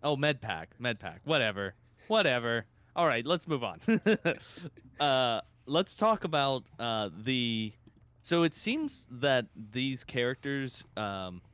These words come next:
while it is the same characters, quite a few of them have increased in threat. Uh, specifically, there are no two threat models in this box.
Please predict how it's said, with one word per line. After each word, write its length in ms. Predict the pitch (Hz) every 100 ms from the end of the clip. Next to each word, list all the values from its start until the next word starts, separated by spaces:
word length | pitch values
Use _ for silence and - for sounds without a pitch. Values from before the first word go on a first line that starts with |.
| _ _ _ _
while 480 | 117 131 147 170 165
it 100 | 156
is 160 | 143 120
the 100 | 113
same 360 | - 127 131
characters, 760 | - 120 113 95 90 87 90 - _ _ _ _
quite 340 | - 135 147 175
a 40 |
few 360 | - 151 165 165
of 140 | 123
them 420 | 117 107 101 98 - _ _ _ _ _ -
have 480 | 110 120 110 104 - -
increased 680 | 135 131 127 - 131 110 -
in 120 | 98
threat. 520 | 95 98 90 - - - _ _ _ - _ _ _
Uh, 560 | - 107 95 90 87 87 - _ _ _ _
specifically, 760 | - 143 - 160 165 165 156 135
there 280 | 131 120 113
are 60 | 101 -
no 760 | 110 113 117 131 151 156 160 _ -
two 260 | 151 151
threat 320 | - 131 113
models 680 | 104 98 90 85 85 - - -
in 200 | 107 101
this 160 | 95 -
box. 560 | 90 71 - - -